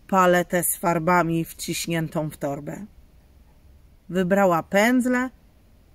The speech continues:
i próbowała coś namalować. Niestety nie mogła już utrzymać w dłoni pędzli. Zrozumiała,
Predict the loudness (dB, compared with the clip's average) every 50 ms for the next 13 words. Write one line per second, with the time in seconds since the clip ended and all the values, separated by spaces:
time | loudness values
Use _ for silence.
0 | -20 _ _ _ _ _ _ -20 -20 -4 _ -2 0 2 2 2 2 2 2 2
1 | 4 4 4 6 4 4 2 0 -4 -4 -2 0 0 2 2 4 2 2 2 0
2 | -2 -4 -8 -10 -12 -14 -20 -20 -20 _ -20 _ -20 -20 -20 -20 _ _ _ _
3 | _ _ _ _ _ _ _ _ _ _ _ _ -2 -2 -2 0 0 0 -2 0
4 | 0 0 0 0 -2 -8 -20 -20 _ -20 -20 _ _ -20 -20 _ -4 0 2 4
5 | 4 4 6 6 6 6 6 4 2 0 -2 -6 -10 -4 0 0 0 0 -2 -4
6 | 0 2 4 6 6 4 4 2 -2 -8 -10 -6 -4 0 2 4 4 4 2 0
7 | -2 0 0 -2 0 0 -2 -4 -6 -8 -8 -8 -8 -10 -14 -16 -20 -20 -20 -20
8 | -20 -20 -20 -20 -20 _ -20 -20 -20 _ _ -20 -20 -20 _ _ _ _ -6 -2
9 | 0 2 2 2 2 4 4 4 6 6 4 4 4 2 2